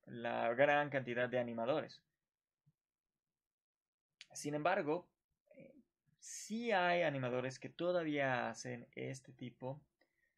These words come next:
de, de animaciones. Tenemos en este caso el estudio Laika. También tenemos, ah, claro, las animaciones que se han hecho, eh, pues, dirigidas por Tim Burton,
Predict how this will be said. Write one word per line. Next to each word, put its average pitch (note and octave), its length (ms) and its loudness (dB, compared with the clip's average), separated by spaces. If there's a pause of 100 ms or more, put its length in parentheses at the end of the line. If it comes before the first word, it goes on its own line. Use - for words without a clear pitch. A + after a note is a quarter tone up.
(260)
de, A2 840 -2 (280)
de B2+ 140 -8
animaciones. C3+ 680 -8 (140)
Tenemos A#2+ 440 -10
en B2 200 -6
este - 200 -14
caso A#2+ 220 -10
el A#2 60 -12
estudio A#2+ 400 -6
Laika. D#3 640 2 (720)
También A#2+ 380 -6
tenemos, A#2+ 600 -4
ah, A#2 400 -8
claro, B2+ 540 -2 (240)
las A#2+ 380 -10
animaciones A#2+ 500 -10
que A#2 360 -6
se C3+ 140 -6
han C3 80 -2
hecho, C3 440 -4 (300)
eh, A#2+ 180 -12 (280)
pues, C#4+ 160 -12
dirigidas C3 380 -8
por B2+ 180 -12
Tim C3+ 200 -8
Burton, D#3+ 460 -4